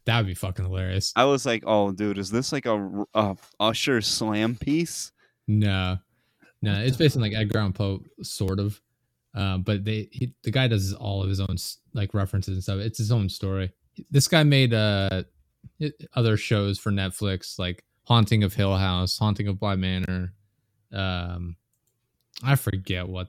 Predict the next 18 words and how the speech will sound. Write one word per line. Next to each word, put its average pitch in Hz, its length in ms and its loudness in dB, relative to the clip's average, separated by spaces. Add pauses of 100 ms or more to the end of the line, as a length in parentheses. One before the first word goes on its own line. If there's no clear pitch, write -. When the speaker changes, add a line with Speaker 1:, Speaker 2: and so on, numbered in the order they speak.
Speaker 1:
the, 92 180 -4
uh, 87 280 -10 (880)
Speaker 2:
I'm - 100 -4
s-, - 280 -6
Speaker 1:
other 95 160 -4
Speaker 2:
it's - 160 -4
Speaker 1:
one 147 60 2
was 123 80 2
Speaker 2:
a 120 120 -2
Speaker 1:
with 92 100 -8
the 85 200 -10
vampire. 92 180 -12 (1900)
Speaker 2:
eighteen 180 680 0
thirty-nine? 151 1040 2
This 131 160 -4
is 175 140 -6
what 175 140 -4
she's - 480 -10